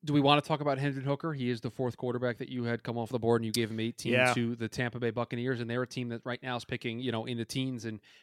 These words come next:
Speaker 1: don't really get their pick, but it certainly <laughs> feels as though Tom Brady's not gonna be playing there next year. Eh, this is a disaster
Speaker 2: Yeah.
Speaker 1: right now for them, and you decided to go with Hendon Hooker as the answer.
Speaker 2: Yeah, I, I'm really interested in seeing, like, let's just say they stum-,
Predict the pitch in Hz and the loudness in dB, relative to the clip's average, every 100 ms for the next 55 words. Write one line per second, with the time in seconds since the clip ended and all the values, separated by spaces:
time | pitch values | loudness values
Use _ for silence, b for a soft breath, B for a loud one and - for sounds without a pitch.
0 | _ 131 135 127 120 135 131 123 - 147 | _ 0 2 2 0 -2 0 -4 0 0
1 | - - - 127 135 - 139 127 - 147 | -2 -6 -4 -4 -2 -2 -2 -4 -4 -2
2 | 135 117 - 120 117 b b b b b | -2 -4 -2 0 -2 b b b b b
3 | _ - 131 131 131 123 - 123 123 120 | _ 0 0 4 4 2 2 2 2 -2
4 | 110 - 120 120 113 107 98 117 117 - | -4 -2 -2 0 -2 -2 -4 -4 -4 -4
5 | - 110 107 87 113 113 113 - 113 107 | -8 -6 -6 -6 -4 -4 -4 -6 -8 -6
6 | 110 120 120 - 110 107 104 107 104 113 | 2 4 4 0 -2 -2 -2 -4 -6 -6
7 | 104 104 107 123 127 123 117 123 113 110 | -6 -6 -8 -8 -4 -4 -2 -2 -2 0
8 | 110 110 131 135 120 143 170 101 101 104 | -2 0 0 0 0 -2 -4 -6 -8 -12
9 | 104 104 - _ _ _ _ _ - 139 | -16 -18 -20 _ _ _ _ _ 0 6
10 | 143 156 - - 185 196 202 226 185 180 | 6 4 0 4 6 10 10 10 10 8
11 | 175 - 165 143 135 160 156 151 151 160 | 4 2 2 2 4 6 6 4 4 6
12 | 226 - 208 - 180 160 147 - 170 | 6 8 6 8 10 10 8 8 6